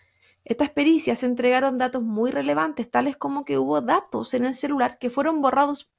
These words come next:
previos a la destrucción del celular. Por lo tanto, había intencionalidad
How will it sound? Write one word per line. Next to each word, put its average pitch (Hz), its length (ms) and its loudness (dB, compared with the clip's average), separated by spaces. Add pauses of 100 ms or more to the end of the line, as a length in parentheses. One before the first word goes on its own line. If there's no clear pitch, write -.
previos 370 440 2
a 349 40 4
la 320 120 6
destrucción 302 560 -4
del 294 80 -6
celular. 285 500 0 (1040)
Por 196 180 2
lo 226 160 4
tanto, 320 580 -2 (480)
había 220 360 2
intencionalidad 233 1080 2